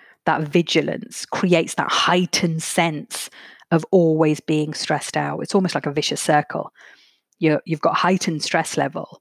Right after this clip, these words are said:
anyway because you've got full stress bucket. You're in your primitive brain, which just creates more of a heightened sense of stress, that vigilance, it, once again.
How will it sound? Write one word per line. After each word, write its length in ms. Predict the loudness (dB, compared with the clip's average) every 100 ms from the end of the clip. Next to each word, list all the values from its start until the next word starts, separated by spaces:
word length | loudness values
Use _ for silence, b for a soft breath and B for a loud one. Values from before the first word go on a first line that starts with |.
| _
anyway 580 | 2 4 4 4 0 -4
because 240 | -4 -4 -4
you've 80 |
got 160 | -4 -4
full 160 | -4 -4
stress 280 | -4 -6
bucket. 300 | -6 -6 -4
You're 120 | 0 0
in 80 |
your 80 | 0
primitive 400 | -6 -8 -6 -4
brain, 320 | -2 -2 -2
which 240 | -2 -2 -2
just 240 | -4 -4
creates 380 | 0 2 2 0
more 340 | 2 6 6
of 80 | 4
a 60 | 0
heightened 400 | -2 -4 -6 -6
sense 340 | -6 -8 -10
of 80 | -10
stress, 420 | -8 -8 -10 -14 B B B
that 160 | -2 0
vigilance, 540 | -2 0 -2 -4 -8
it, 100 | -6
once 240 | -6 -6 -2
again. 340 | 0 0